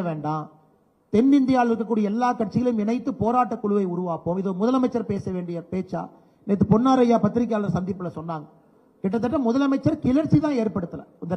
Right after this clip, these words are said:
ரெவல்யூஷனரி மாதிரி எதுவும் பண்ணல. இந்த நக்சலைட்ஸ் எல்லாம் பண்ணுவாங்க, மத்திய அரசுக்கு எதிராக கிளர்ச்சி செய்வோம், அந்த அளவுக்கு தான் முதலமைச்சருடைய கடிதம் இருக்கு. ஆனால் பொறுப்பான ஒரு பதவியில் இருக்கக்கூடிய முதலமைச்சர் அவர்கள் இன்று நடத்தியிருக்கக்கூடிய அனைத்து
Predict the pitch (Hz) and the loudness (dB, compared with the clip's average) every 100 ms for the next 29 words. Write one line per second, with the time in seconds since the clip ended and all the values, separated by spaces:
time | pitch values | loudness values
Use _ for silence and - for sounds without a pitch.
0 | 202 269 277 285 277 240 220 226 240 214 | 0 4 6 6 4 -2 -2 0 0 0
1 | 196 185 185 156 - _ _ - 185 214 | 0 0 -2 -4 -12 _ _ -10 -6 -4
2 | 285 269 247 233 226 - 190 180 165 190 | 0 0 0 0 0 0 0 0 0 -2
3 | 185 226 214 208 185 214 202 185 160 - | 2 2 2 -4 -2 0 0 -2 -4 -8
4 | - - 240 254 226 190 185 170 151 - | -6 0 2 2 0 0 2 2 0 -6
5 | - - 185 240 254 254 254 285 262 208 | -14 -4 2 4 4 2 0 -2 0 0
6 | 247 240 240 214 202 190 165 196 202 160 | 0 -2 -2 -2 -2 -2 -2 0 0 -2
7 | 160 - - _ _ _ _ 165 220 285 | -6 -10 -20 _ _ _ _ -4 0 2
8 | 202 240 - 277 294 294 262 220 180 156 | 6 6 6 4 2 2 2 2 -2 -6
9 | - - 185 247 226 214 180 190 190 170 | -10 -6 -2 0 0 0 -2 -4 -4 -4
10 | 196 214 196 180 165 147 208 285 - - | -4 -4 -4 -6 -6 -4 -4 -4 -10 -20
11 | _ _ _ 214 220 185 202 294 302 285 | _ _ _ -2 0 0 0 -2 2 2
12 | 254 226 226 208 185 247 - | 2 0 -2 0 0 -2 -2